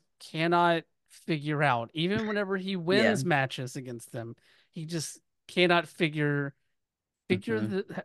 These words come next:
Speaker 1: how, how to, like, really solve this definitively. And it just keeps playing on, like, his psyche and his,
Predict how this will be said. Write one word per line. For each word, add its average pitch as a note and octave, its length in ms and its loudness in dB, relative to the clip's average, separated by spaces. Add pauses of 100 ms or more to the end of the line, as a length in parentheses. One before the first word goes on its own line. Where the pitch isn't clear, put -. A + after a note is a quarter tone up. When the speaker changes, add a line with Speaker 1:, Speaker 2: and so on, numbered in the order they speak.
Speaker 1:
how, E3 300 4
how D3+ 260 2
to, D3 120 -6
like, C3+ 240 -2
really C#3 340 -6
solve D#3 800 0
this D3 480 -4
definitively. F3+ 1000 -4 (500)
And E3 180 4
it D#3 80 0
just C#3+ 220 -8
keeps D#3+ 260 -12 (300)
playing F#3 440 0
on, D3 200 0
like, C#3+ 180 -6
his C3 180 -12
psyche C3 840 -4
and B2+ 200 -6
his, C3+ 300 -10